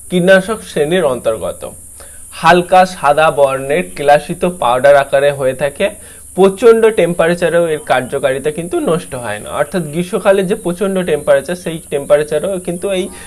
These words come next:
এ, ফ্লোরোনিকামিডের কার্যকারিতা একটুও নষ্ট হয় না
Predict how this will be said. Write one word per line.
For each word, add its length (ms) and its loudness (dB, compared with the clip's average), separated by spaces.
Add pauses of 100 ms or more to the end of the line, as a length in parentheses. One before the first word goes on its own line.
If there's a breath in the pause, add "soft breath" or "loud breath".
(160 loud breath)
এ, 200 6 (120)
ফ্লোরোনিকামিডের 760 0
কার্যকারিতা 640 -2
একটুও 320 -2
নষ্ট 300 -4
হয় 240 -2
না 140 -4